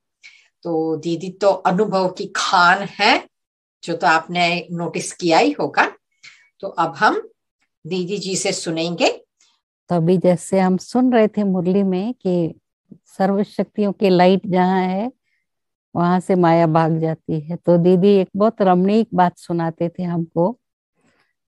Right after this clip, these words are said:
Speaker 2: कि हर एक के पास तो माया आती मेहमान बन करके, पर उसकी मेहमान नवाजी मत करो।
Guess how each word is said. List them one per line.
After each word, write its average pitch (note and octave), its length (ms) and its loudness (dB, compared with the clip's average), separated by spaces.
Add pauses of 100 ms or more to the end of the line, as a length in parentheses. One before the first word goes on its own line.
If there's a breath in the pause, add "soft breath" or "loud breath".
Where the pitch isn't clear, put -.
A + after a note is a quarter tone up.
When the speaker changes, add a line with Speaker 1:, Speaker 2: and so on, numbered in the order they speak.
(440)
Speaker 2:
कि A3+ 100 6
हर B3+ 180 8
एक C#4+ 140 6
के C#4 100 0
पास B3 360 2
तो C4 80 4
माया G#3+ 320 6
आती G#3 460 2
मेहमान F3+ 540 0
बन E3 220 -2
करके, G#3+ 520 -4
पर G3+ 280 -2
उसकी G#3 240 -2
मेहमान G3+ 460 4
नवाजी G#3 440 2
मत F3+ 200 -2 (100)
करो। - 220 -2